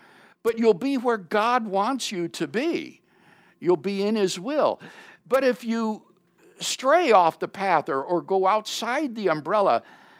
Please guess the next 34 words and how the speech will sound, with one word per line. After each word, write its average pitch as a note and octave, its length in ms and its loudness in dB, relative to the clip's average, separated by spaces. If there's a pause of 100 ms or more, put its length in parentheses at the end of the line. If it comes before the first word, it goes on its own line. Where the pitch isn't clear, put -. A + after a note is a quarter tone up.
(220)
then C#4+ 440 -2
you're A#3+ 280 -2
apt A3 300 -2
to G#3 80 -4
go F#3+ 260 -4
into G#3+ 220 0
the F3+ 140 0
ditch G3 500 -6
or E3 140 -6
into E3 480 -4
disaster E3 760 -6
because F3+ 360 -4
you're G3 120 -4
no G3 140 -2
longer F3+ 440 -2
walking D#3 480 -2
in G#3+ 320 -4
the F#3 80 -2
will D3+ 260 -2
of C#3 160 -6
God D#3 500 -6 (400)
for B2+ 480 0 (200)
you. F3 440 -2 (440)
So - 160 0
we G3 160 2
want A#3 300 0
to G3+ 100 -6
stay A#3 460 -6
under A#3 500 -4
that F#3 380 0 (480)
umbrella D#3 1000 0
of D#3 220 -2
God's D#3 460 0
will B2+ 640 0